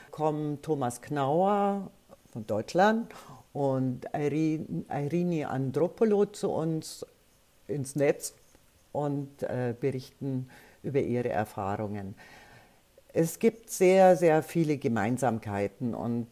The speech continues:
ähm, wenn man die Gemeinsamkeiten eben fördert, dann kommt es vielleicht doch mal zu einer größeren Druckwelle, weil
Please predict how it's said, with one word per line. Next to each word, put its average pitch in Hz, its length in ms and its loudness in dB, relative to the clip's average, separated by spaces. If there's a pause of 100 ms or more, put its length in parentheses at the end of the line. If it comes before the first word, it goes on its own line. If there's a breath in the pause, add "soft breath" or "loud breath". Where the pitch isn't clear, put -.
(120)
ähm, 123 720 0
wenn 131 160 2
man 139 140 -2
die 131 100 -6
Gemeinsamkeiten 143 1000 0
eben 139 300 -4
fördert, 135 500 -2 (400)
dann 139 800 -2
kommt 165 320 -8
es 160 100 -8
vielleicht 139 460 -2
doch 131 180 -6
mal 135 400 -4 (640 loud breath)
zu 147 360 -4
einer 120 840 -2 (340)
größeren 156 540 0
Druckwelle, 117 720 0
weil 127 320 2